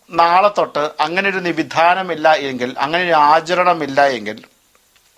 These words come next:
ഭസ്മധാരണം നാളെ നമ്മളെ സംരക്ഷണം നൽകും, നൽകുന്നു എന്ന് പറയുന്നതിനാലും, ഭസ്മധാരണം കൊണ്ട് നമുക്ക് ദുരിതങ്ങളെ മാറ്റാൻ പറ്റുമെന്ന് പറയുന്നതിനാലും,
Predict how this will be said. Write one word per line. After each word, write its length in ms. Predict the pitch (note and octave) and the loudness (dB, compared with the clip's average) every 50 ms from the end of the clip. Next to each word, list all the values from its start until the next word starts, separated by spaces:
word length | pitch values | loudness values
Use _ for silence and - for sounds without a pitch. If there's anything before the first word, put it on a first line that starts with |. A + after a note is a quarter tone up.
| _ _ _ _ _ _ - - - - - - - _ _ | _ _ _ _ _ _ -20 -20 -20 -20 -20 -20 -20 _ _
ഭസ്മധാരണം 800 | B2 C#3 C#3 - - F3+ F#3 F#3 F#3+ F3+ F#3 F#3+ F#3+ G3 F#3+ F#3 | -2 0 0 -2 -2 -4 2 4 4 4 4 4 2 0 0 2
നാളെ 200 | F3 E3 E3+ F#3 | 0 2 2 0
നമ്മളെ 360 | E3 D#3 D3 D#3 E3 E3+ F3 | 0 0 0 2 2 2 2
സംരക്ഷണം 720 | E3+ - E3 D3+ D3+ D#3 E3 E3+ E3+ E3+ - F#3+ F#3 F3+ F3 | 2 2 0 -2 0 2 0 0 0 0 -2 -2 -2 0 2
നൽകും, 460 | D#3+ D3 D3+ D3+ D#3 D#3+ D#3 D3+ - - | 2 2 2 0 -2 -6 -8 -8 -14 -8
നൽകുന്നു 460 | C#3 C3+ C#3+ D#3 D#3 F3 F3 F3 F3+ | -6 -6 -4 -2 -2 -2 -2 0 0
എന്ന് 220 | F3 D#3+ D#3 D#3 - | 0 0 -2 -2 0
പറയുന്നതിനാലും, 800 | D3 C#3 C#3 C#3+ D3 D3 D3 C#3 A#2+ A#2 A2+ A2 A2+ C3 D3+ - - _ - - - - - _ _ - - | 0 0 2 0 0 -2 -2 -4 -2 -2 -4 -4 -4 -6 -10 -14 -18 _ -20 -20 -20 -20 -20 _ _ -2 2
ഭസ്മധാരണം 1040 | D#3 D#3 - - - F#3 F#3 F#3 F#3 F#3+ E3 D3 D#3 E3 E3+ F3 F3 F3+ F#3 F3+ F3+ | 2 2 2 -2 -2 2 2 4 4 2 0 0 2 4 4 4 4 2 0 0 0
കൊണ്ട് 180 | F3+ F3+ F3+ | 0 0 2
നമുക്ക് 300 | F3 E3 D#3+ E3 E3 E3+ | 2 2 0 0 -2 -4
ദുരിതങ്ങളെ 560 | F3 D#3+ E3 E3 E3+ D#3+ E3+ E3+ F3 F3 F3+ | -4 -2 -4 -4 -2 0 0 0 2 2 0
മാറ്റാൻ 480 | E3+ E3 D#3 D3+ D#3+ D#3 - F#3 F#3 F3 | 2 2 2 2 2 2 2 -2 0 0
പറ്റുമെന്ന് 340 | E3 D#3 - D#3 C#3+ C#3+ C#3+ | -2 -4 -4 -6 -8 -6 -4
പറയുന്നതിനാലും, 760 | C3+ C3 C3 B2+ B2+ B2 B2 B2 A#2+ A2 G#2 G#2+ A#2+ D3+ | -2 -2 -2 -2 -2 -4 -4 -4 -4 -4 -6 -6 -6 -8